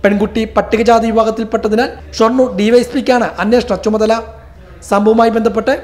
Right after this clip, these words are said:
മൂന്ന് പേരെ പോലീസ് അറസ്റ്റ് ചെയ്തു. വല്ലപ്പുഴ സ്വദേശി അബ്ദുൽ വഹാബ്, മട്ടാഞ്ചേരി സ്വദേശി സാജു കെ സമദ്,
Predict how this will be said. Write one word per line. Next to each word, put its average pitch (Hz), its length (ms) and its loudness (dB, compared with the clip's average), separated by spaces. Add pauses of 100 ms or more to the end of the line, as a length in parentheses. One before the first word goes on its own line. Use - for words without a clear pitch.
(100)
മൂന്ന് 220 260 2
പേരെ 254 280 4 (160)
പോലീസ് 233 320 2 (100)
അറസ്റ്റ് 208 300 -2
ചെയ്തു. 214 180 2 (640)
വല്ലപ്പുഴ 226 380 4
സ്വദേശി 226 420 2 (100)
അബ്ദുൽ 196 320 0
വഹാബ്, 233 300 0 (540)
മട്ടാഞ്ചേരി 247 520 0
സ്വദേശി 254 380 0 (640)
സാജു 220 380 2
കെ 240 80 4 (100)
സമദ്, 240 260 -2